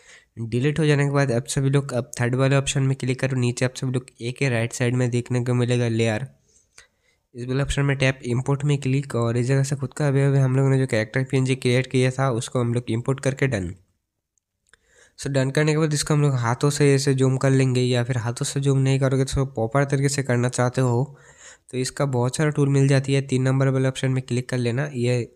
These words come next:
लेयर को आप सभी लोग सिलेक्शन कर लेना, सबसे पहले लेयर के अंदर टैप और ये, ये वाला ऑप्शन में क्लिक और इसको हंड्रेड डन। अब गाइस, पीछे जो भी बैकग्राउंड होगी उसको हम लोग ट्रांसपेरेंट करेंगे। So, उसके लिए आप सभी लोग फोर्थ नंबर वाले जो ऑप्शन दिया गया है ये आप सभी लोग देख पाओगे,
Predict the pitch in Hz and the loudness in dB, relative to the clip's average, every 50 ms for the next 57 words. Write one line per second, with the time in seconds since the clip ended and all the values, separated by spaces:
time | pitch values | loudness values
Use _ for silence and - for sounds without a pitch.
0 | _ _ _ - 123 120 113 127 131 135 139 - 147 143 143 - 156 147 147 147 | _ _ _ -12 -8 -6 -4 -2 -2 -2 -2 -2 -2 -2 -2 -2 0 0 0 -2
1 | 147 - 139 127 131 127 - - 143 139 135 131 117 113 113 107 104 107 - - | -2 -2 -2 -2 0 0 -2 -2 -2 -2 -2 -2 -2 -2 -2 -2 -4 -4 -4 -6
2 | 117 - - - 104 104 104 107 107 110 110 113 - 120 120 120 - 117 120 120 | -6 -8 -8 -8 -8 -6 -4 -4 -2 -2 -4 -2 -4 -4 -4 -4 -4 -6 -6 -6
3 | - _ _ _ _ _ _ _ _ _ - - _ _ _ - 117 113 110 107 | -8 _ _ _ _ _ _ _ _ _ -20 -20 _ _ _ -12 -8 -8 -6 -6
4 | 104 107 107 - - 117 117 117 - 117 117 120 120 123 127 127 131 - 139 135 | -6 -8 -8 -8 -6 -6 -6 -4 -4 -2 -2 0 0 0 0 -2 -2 -2 0 0
5 | 135 135 135 - 123 135 147 143 127 113 113 - - 123 117 104 104 107 110 110 | 0 0 -2 -2 -4 -4 -2 -2 -2 -2 -4 -4 -4 -4 -4 -4 -4 -4 -4 -2
6 | 117 127 131 127 120 104 95 90 85 80 87 - _ _ _ _ _ - - _ | -2 0 -2 -2 -4 -6 -6 -6 -6 -8 -10 -12 _ _ _ _ _ -20 -20 _
7 | _ _ - 117 127 147 175 185 - - - 143 131 135 170 175 160 160 160 170 | _ _ -18 -16 -10 -6 -6 -6 -6 -4 -4 -4 -2 0 0 0 2 2 0 0
8 | 165 143 143 123 120 117 135 139 135 139 131 123 123 131 131 123 131 - - 135 | 0 2 2 2 2 2 2 2 2 2 2 2 2 0 -2 -2 -4 -4 -2 -2
9 | 131 131 135 135 135 139 123 117 127 131 - - - 123 131 135 135 - - 131 | 0 0 0 0 0 0 0 0 0 -2 -4 -4 -4 -2 -2 -2 -2 -4 -4 -2
10 | 131 127 123 123 120 123 123 - 135 127 - - 143 139 143 135 139 147 139 135 | 0 0 0 0 0 0 0 0 -2 -2 -2 0 0 0 -2 0 0 0 0 0
11 | 135 135 - - - 135 - 131 127 131 135 135 135 131 131 139 139 135 127 - | 0 -2 -4 -6 -6 -4 -2 -2 0 0 2 2 2 2 2 2 2 2 0 0
12 | - 139 127 127 127 123 120 117 117 117 127 120 113 117 113 113 117 - - 131 | 0 -2 -2 0 0 0 0 0 0 0 0 -2 -2 -2 -2 -2 -2 -2 -2 -2
13 | 117 117 117 - 113 110 110 - - 117 113 110 113 117 131 | -2 -4 -4 -4 -4 -4 -4 -4 -4 -4 -2 -2 -2 -2 -4